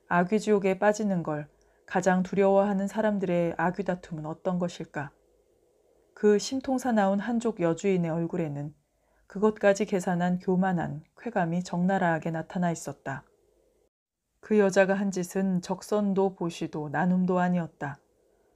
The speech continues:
같은 인간에게 그럴 수는 없는 일이었다. 그건 순전히 인간에 대한 모독이다. 먼저 그 개죽 같은 걸 얻어걸린 이들은 도망치듯 사라졌지만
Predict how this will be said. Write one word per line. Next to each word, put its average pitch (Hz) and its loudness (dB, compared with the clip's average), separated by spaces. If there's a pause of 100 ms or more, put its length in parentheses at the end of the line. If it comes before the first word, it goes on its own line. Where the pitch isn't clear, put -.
(320)
같은 220 0
인간에게 220 2
그럴 202 2
수는 165 -6
없는 180 0
일이었다. 156 -6 (920)
그건 202 2
순전히 214 2
인간에 190 2
대한 147 -8
모독이다. 170 -4 (1400)
먼저 190 2
그 214 4
개죽 202 0
같은 196 0
걸 165 -2
얻어걸린 170 -2
이들은 165 -6
도망치듯 196 -2
사라졌지만 185 -6